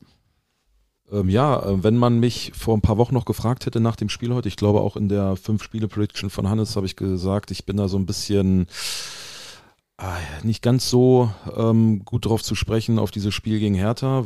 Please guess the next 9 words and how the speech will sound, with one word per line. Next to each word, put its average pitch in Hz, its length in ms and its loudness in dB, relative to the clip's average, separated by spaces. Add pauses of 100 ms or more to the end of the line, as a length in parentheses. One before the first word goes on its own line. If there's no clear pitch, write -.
weil 101 280 2
der 98 120 0
Herr 95 120 0
Leitl 113 600 2 (540)
schon 101 420 0
immer 139 440 2
gegen 107 280 -2
Herrn 98 240 -2
Tietz - 600 -8